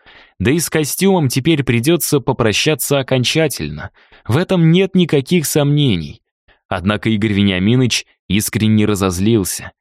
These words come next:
Особенно тому, что только теперь над его головой появился зеленый сполох. Да, извините, не успели.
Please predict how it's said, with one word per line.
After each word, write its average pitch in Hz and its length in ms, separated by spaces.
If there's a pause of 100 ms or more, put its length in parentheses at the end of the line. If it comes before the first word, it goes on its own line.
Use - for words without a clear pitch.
(180)
Особенно 185 640
тому, 135 400
что 98 240
только 151 380
теперь 131 560
над 90 180
его 87 320
головой 104 500
появился 107 880
зеленый 90 540
сполох. 92 720 (420)
Да, 165 400
извините, 98 840
не 90 180
успели. 95 640